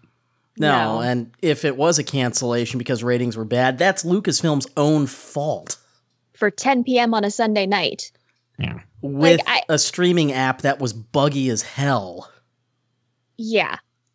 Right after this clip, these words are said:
Speaker 2: And that was a th-, that was another thing that I, I felt we really missed as far as Resistance went, was no one was, we didn't get to watch the show together, because I feel like that was a huge part of why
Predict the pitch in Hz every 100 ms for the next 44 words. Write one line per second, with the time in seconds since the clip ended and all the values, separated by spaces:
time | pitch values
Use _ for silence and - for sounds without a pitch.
0 | _ - 392 403 440 415 - 311 - -
1 | 370 554 320 233 247 247 202 190 180 165
2 | 165 - - 190 180 - _ 214 202 -
3 | 202 196 202 175 170 170 175 - - 147
4 | 156 175 160 156 175 180 185 190 180 185
5 | 170 151 185 180 175 - - 208 214 233
6 | 294 320 320 262 214 196 190 233 339 196
7 | 330 247 196 170 180 - 202 - 185 175
8 | 175 143 - 95 67 214 214 - 220 214
9 | 262 285 254 208 202 - 240 254 - 220
10 | 190 180 - 170 175 170 170 156 156